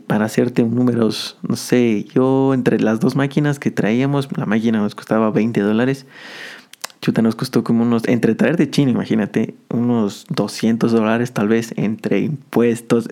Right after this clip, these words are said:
Es más, todos se nos son impuestos, casi todo el dinero, porque entre las dos máquinas cuarenta dólares y el resto fue puro impuesto. Impuesto desde China y luego los chinos nos dijeron, porque tuve reuniones con ellos y me dijeron, "Mira, te traemos mediante FedEx". FedEx llegó el producto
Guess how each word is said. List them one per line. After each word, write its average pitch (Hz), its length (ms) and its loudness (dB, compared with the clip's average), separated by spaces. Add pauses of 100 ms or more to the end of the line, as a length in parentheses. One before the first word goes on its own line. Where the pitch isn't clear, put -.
Es 135 140 2
más, 175 200 0 (120)
todos 180 220 2
se 185 80 2
nos 117 80 -2
son 123 140 2
impuestos, 143 360 0
casi 135 280 0
todo 135 200 2
el 131 80 2
dinero, 120 380 0 (460)
porque 117 220 2
entre 113 200 2
las 120 120 2
dos 131 120 2
máquinas 135 340 0
cuarenta 123 380 0
dólares 143 500 0
y 147 140 2
el 123 80 -2
resto 143 480 0 (100)
fue 123 420 0 (140)
puro 135 180 4
impuesto. 120 540 0 (400)
Impuesto 123 480 2
desde 117 300 0
China 139 440 2
y 117 60 2
luego 117 380 2
los 101 180 0
chinos 113 320 0
nos 101 120 0
dijeron, 120 280 0
porque - 180 -4
tuve 120 280 2
reuniones 113 400 -2
con 107 160 -2
ellos 117 260 2 (480)
y 110 440 2
me 104 100 0
dijeron, 107 260 2
"Mira, 110 200 2
te 107 140 0
traemos 113 380 0
mediante 107 380 0
FedEx". 131 500 2
FedEx 117 600 0
llegó 110 260 4
el 139 60 0
producto 135 500 2